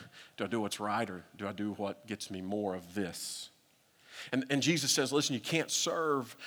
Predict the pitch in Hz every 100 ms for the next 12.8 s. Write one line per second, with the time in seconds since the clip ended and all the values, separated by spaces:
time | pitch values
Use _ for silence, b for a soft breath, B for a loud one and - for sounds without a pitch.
0 | B - 156 139 139 147 139 - 120 127
1 | 120 160 139 139 131 156 117 139 147 123
2 | - 170 101 139 131 120 B - - 151
3 | 135 - 127 135 139 117 - - 139 143
4 | 143 135 113 - - - b b b -
5 | 139 127 123 170 - 110 - 90 98 107
6 | 113 139 160 139 - 135 120 123 143 117
7 | 101 131 117 98 B B B B 120 -
8 | 85 92 107 143 170 180 175 - 139 151
9 | 151 135 147 147 123 - 156 101 B B
10 | - 120 160 175 170 151 - - 226 208
11 | 85 - - - _ b b b b -
12 | - 117 117 - - - -